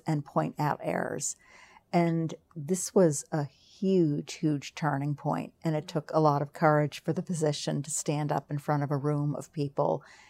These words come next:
and admit that she had made an error, and then to encourage the nurses in the room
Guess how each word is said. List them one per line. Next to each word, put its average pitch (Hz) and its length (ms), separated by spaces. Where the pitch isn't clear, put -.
and 160 140
admit 147 380
that 165 120
she 160 200
had 147 120
made 147 220
an 147 140
error, 151 420
and 156 180
then 160 520
to 160 420
encourage 165 680
the 160 100
nurses 156 580
in 151 160
the 147 80
room 143 520